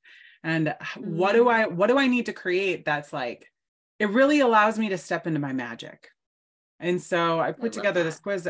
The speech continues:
Speaker 1: actually about a year or two ago, and it allows you to really hone in on your skill set and what you're really, really good at, what you love, and figure out what should I be creating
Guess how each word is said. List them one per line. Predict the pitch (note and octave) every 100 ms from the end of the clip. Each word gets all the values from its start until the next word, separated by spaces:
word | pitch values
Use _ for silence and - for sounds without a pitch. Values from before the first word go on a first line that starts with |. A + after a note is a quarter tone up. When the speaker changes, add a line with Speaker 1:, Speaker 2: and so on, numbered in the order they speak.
| -
Speaker 1:
actually | E3+ F3 E3+ D#3+
about | D#3+
a | D3
year | C#3+ F3+ D4
or |
two | - D#3 C#3
ago, | B2+ C3+ C3 C3
and | A#2+ C#3+
it |
allows | C#3+ C#3+ D#3+ F#3
you | E3+ D#3
to | - D3
really | C#3 C#3 C#3 C3+ C#3 - _ _ _ _ -
hone | A3 A#3+
in | A3 G3
on | F3 E3
your | D#3+ D#3+
skill | D#3 - -
set | - - - - -
and | D#3+
what | D#3 F#3 G#3
you're | F3+
really, | E3+ E3
really | D3+ D3 C#3+
good | - C#3+
at, | D3+ E3+ F3+ D#3+
what | D#3
you | D3+
love, | C#3+ C#3 B2+ C3+ G3+ C#4 - - - - - _ _ -
and | F#3+ F#3 E3+
figure | G3+ G3
out | F#3+ F3+
what | E3 F#3
should | - G#3+
I | F3+
be | D#3+ E3
creating | D#3 - E3 F#3 F#3+ D#3+ - G#3